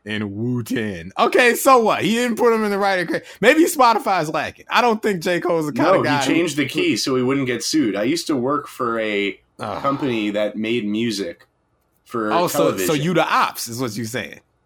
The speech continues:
Speaker 2: I used to work for a company that made music cues for television. And what they would do is they would take popular songs and they would change the key and they would have, like, redone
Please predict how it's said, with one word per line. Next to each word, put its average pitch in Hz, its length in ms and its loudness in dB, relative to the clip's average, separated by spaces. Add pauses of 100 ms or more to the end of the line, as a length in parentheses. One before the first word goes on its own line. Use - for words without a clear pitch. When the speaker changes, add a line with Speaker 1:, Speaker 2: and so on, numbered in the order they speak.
Speaker 2:
I 123 100 -2
used 151 280 -2
to 160 120 0
work 135 260 -2
for 117 180 -4
a - 40 -6
company 127 420 -4
that 107 180 -2
made 113 240 -2
music 120 480 -2
cues 101 380 -4
for 196 140 -10
television. 123 680 -6 (720)
And 113 160 -2
what 123 140 -2
they 123 120 -2
would 110 220 -2
do 143 300 0
is 87 400 -8 (240)
they 110 100 -4
would 104 160 -4
take 123 280 -8
popular 147 460 -2
songs 95 760 -8 (760)
and 113 140 -4
they 110 80 -2
would 107 160 -4
change 135 480 -4
the 107 100 -6
key 95 640 -4 (540)
and 117 160 -2
they 117 100 0
would 113 140 0
have, 113 400 -4
like, 107 160 0
redone 120 1080 -2